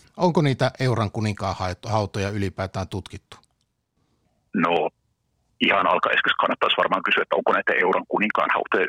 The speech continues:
Speaker 2: ylipäätään olemassa.
Speaker 1: Niin.
Speaker 2: Että tämä nimenomainen salaliittoväite niin kuin siinä muodossa, missä mä olen siihen törmännyt, niin annettu ymmärtää, että tällä Eurajokilaaksossa, joka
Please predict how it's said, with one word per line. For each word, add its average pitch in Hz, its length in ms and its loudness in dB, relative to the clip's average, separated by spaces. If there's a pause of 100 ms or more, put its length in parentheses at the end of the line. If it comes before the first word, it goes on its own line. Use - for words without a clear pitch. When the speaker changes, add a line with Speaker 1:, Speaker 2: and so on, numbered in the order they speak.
Speaker 2:
ylipäätään 82 500 -2 (100)
olemassa. 104 840 2 (580)
Speaker 1:
Niin. 101 360 -10 (180)
Speaker 2:
Että 80 260 -2 (500)
tämä 85 180 0
nimenomainen 90 540 -2
salaliittoväite 98 1000 -2
niin 104 160 -2
kuin - 160 0 (720)
siinä 92 200 0
muodossa, 92 360 0
missä 90 180 0
mä 95 140 0
olen 104 160 0
siihen 110 240 -2
törmännyt, 131 360 -2
niin - 160 -2
annettu - 340 -4
ymmärtää, - 300 -2
että - 120 -6
tällä 87 160 0 (520)
Eurajokilaaksossa, - 960 0 (800)
joka - 140 -2